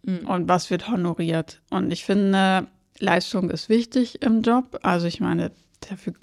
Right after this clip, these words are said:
Speaker 2: kommen wir zur Arbeit, um etwas zu erreichen. Dafür werden wir auch bezahlt. Aber die Frage ist, fängt man an, Vorbilder zu kreieren, Geschichten kre-, zu kreieren um Menschen, die vierzehn Stunden am Tag arbeiten?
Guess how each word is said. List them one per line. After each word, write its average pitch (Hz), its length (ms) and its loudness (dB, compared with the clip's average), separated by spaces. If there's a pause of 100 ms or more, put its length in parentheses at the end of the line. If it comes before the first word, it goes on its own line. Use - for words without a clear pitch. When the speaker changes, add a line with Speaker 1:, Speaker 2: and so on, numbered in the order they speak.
(220)
Speaker 2:
kommen 202 240 0
wir 196 120 0
zur - 180 -2
Arbeit, 226 320 4
um 180 180 -2
etwas 175 320 0
zu - 120 0
erreichen. 196 400 4
Dafür 185 280 2
werden 185 260 2
wir 170 120 -2
auch 190 100 -2
bezahlt. 233 640 4 (560)
Aber 180 160 2
die 196 120 2
Frage 196 440 2
ist, 190 400 2 (460)
fängt - 280 0
man 202 140 0
an, 208 320 2
Vorbilder 214 960 8
zu - 180 -4
kreieren, 208 1300 2
Geschichten 214 440 2
kre-, - 320 -4
zu - 160 -6
kreieren 214 600 4
um 202 220 2
Menschen, 208 580 4
die 202 220 4
vierzehn 208 280 2
Stunden 190 300 -2
am 170 120 -2
Tag - 220 -8
arbeiten? 156 560 -6